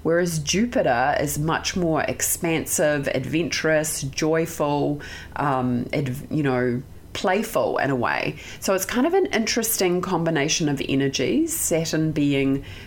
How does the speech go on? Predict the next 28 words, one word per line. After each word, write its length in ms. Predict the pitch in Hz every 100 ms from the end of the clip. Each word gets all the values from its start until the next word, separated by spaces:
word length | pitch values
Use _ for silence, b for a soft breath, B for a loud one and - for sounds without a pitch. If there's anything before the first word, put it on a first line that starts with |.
| B
put 160 | - 151
the 140 | -
effort 180 | 160 175
in 400 | 160 156 151 147
and 300 | - 139 135
Jupiter 340 | 156 143 135
being 300 | 135 127 123
kind 200 | 131 -
of 120 | 120 117
like, 200 | 80 -
"Let's 280 | 120 -
go, 200 | - 131
let's 300 | 127 135 -
go." 460 | - 170 233 330 359 B B B
But 140 | - 165
I 160 | 196
think 260 | 202 269 359
they're 180 | 320 294
actually 340 | - - 190
really 280 | 165 165 190
great 400 | 190 160 165 165 -
energies 560 | 147 156 160 147 143
to 100 | -
bring 320 | 143 147 147
together 560 | 151 143 139 139 135 135
for 220 | 139 147
your 120 | 139 135
manifestations 1120 | 135 135 131 123 - 123 - - 254 302 -